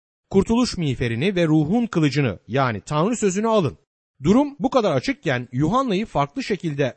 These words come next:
anlamamız için kutsal kitaptan sebep göstermemiz gerekir. Bugün sık sık yapıldığı gibi kutsal kitabı istediğiniz gibi ruhsallaştıramazsınız. Bin yıllık dönem öncesine inananlar bin yılın bin yıl olduğuna ve Mesih'in de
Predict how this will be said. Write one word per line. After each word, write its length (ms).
anlamamız 560
için 320
kutsal 460
kitaptan 480
sebep 380
göstermemiz 600
gerekir. 440
Bugün 280
sık 240
sık 240
yapıldığı 420
gibi 260
kutsal 440
kitabı 480
istediğiniz 640
gibi 280
ruhsallaştıramazsınız. 1400
Bin 160
yıllık 320
dönem 240
öncesine 480
inananlar 640
bin 180
yılın 320
bin 220
yıl 200
olduğuna 560
ve 100
Mesih'in 540
de 220